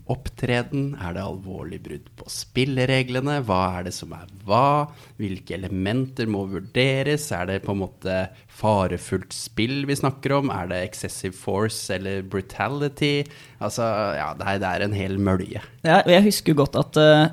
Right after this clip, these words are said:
Speaker 2: eh, umiddelbart når man ser situasjonen, så skjønner jeg at her blir det et kort. Det jeg er usikker på er om vi skal steppe det opp til rødt kort. De løper i samme retning. Jeg, jeg opplever at man ikke treffer med knottene. Eh, spilleren bøyer seg litt grann, så jeg velger å bruke litt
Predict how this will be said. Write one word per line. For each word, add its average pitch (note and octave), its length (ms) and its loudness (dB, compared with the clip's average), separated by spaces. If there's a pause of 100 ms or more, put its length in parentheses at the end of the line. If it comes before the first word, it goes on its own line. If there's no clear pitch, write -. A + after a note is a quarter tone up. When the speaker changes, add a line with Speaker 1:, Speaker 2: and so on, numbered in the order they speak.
(120)
Speaker 2:
eh, C#3+ 300 4 (440)
umiddelbart C3 540 4
når C#3+ 80 4
man D#3 140 6
ser C#3 160 0
situasjonen, C#3 500 2
så D#3+ 120 2
skjønner C3+ 260 2
jeg - 40 -6
at - 100 -2
her B2 60 4
blir A2+ 160 0
det A#2+ 120 2
et - 80 -2
kort. - 320 -2 (420)
Det C#3+ 160 4
jeg D3 160 8
er E3 140 0
usikker - 320 -2
på D#3+ 100 6
er D#3+ 80 6
om C#3 80 4
vi B2+ 80 4
skal C#3 160 -2
steppe - 260 -2
det - 160 2
opp - 220 -4
til C#3 160 2
rødt D#3 160 -2
kort. F#3+ 200 4
De D#3 120 4
løper C3+ 320 2
i D#3+ 80 4
samme C#3+ 260 4
retning. D3 480 2
Jeg, C#3+ 320 2
jeg D3 140 2
opplever B2 480 -2
at - 80 -6
man D3+ 140 2
ikke - 160 -4
treffer - 260 -4
med C#3+ 160 0
knottene. D#3+ 460 4 (500)
Eh, C#3 180 2
spilleren C#3+ 540 0
bøyer C3+ 180 4
seg D3+ 220 2
litt - 320 -4
grann, C3 240 2 (260)
så - 160 0
jeg D#3 80 4
velger C#3+ 220 2
å D#3 40 0
bruke C#3+ 300 2
litt C#3+ 160 0